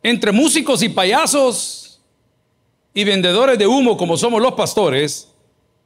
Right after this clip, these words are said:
nos hemos perdido algo muy importante.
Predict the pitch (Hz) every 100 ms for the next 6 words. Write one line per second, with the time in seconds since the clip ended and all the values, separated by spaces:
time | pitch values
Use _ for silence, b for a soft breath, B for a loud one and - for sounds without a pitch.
0 | _ _ _ _ - 135 156 254 - -
1 | 170 214 240 233 170 147 156 214 320 262
2 | 175 156 139 120 196 143 120 104